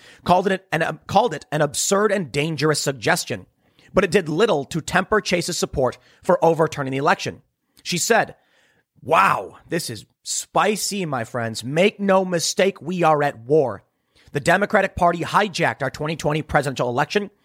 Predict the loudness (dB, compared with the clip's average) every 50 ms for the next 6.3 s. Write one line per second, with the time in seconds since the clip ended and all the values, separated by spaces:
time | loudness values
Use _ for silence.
0 | _ -20 -16 -6 -2 0 2 2 0 0 0 0 2 2 0 0 -2 -6 0 2
1 | 2 2 2 2 -2 -4 -6 -12 _ _ _ _ _ _ _ _ -2 0 2 2
2 | 2 2 2 2 2 2 -2 -6 -2 0 0 0 0 -2 -8 -4 -2 -2 -2 -2
3 | -2 -4 -4 -4 -4 -2 -2 -2 0 0 -2 -2 -4 -4 -4 -10 _ _ _ -20
4 | _ _ -20 -20 -12 -2 2 4 4 6 6 6 4 2 2 -2 0 2 2 2
5 | 2 2 2 0 2 2 2 2 2 0 0 -2 -2 0 2 0 0 0 -2 -6
6 | -6 -6 -8 -8 -10 -14